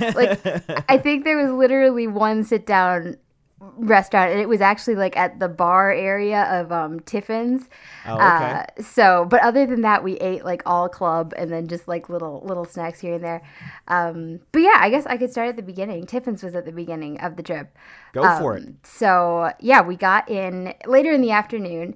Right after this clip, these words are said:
Speaker 1: Um, I'm so glad our flight wasn't delayed. I was just telling Josh, our flight back was delayed, but which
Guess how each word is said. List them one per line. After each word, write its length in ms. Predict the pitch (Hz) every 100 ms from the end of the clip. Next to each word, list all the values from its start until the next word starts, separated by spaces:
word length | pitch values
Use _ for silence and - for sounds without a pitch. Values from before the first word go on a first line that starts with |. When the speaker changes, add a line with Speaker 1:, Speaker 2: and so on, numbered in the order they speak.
| - - - -
Speaker 1:
Um, 200 | 190 180
I'm 120 | 196
so 320 | - 240 247
glad 220 | 254 226
our 100 | 202
flight 260 | 196 208 208
wasn't 240 | 214 190
delayed. 300 | 185 190 190
I 40 | 180
was 100 | 180
just 140 | 196
telling 200 | 220 190
Josh, 240 | 190 190 185 190
our 120 | 185
flight 360 | - 185 - -
back 320 | 196 269 -
was 160 | 208 170
delayed, 480 | 185 170 165 160
but 160 | - -
which 280 | 190 -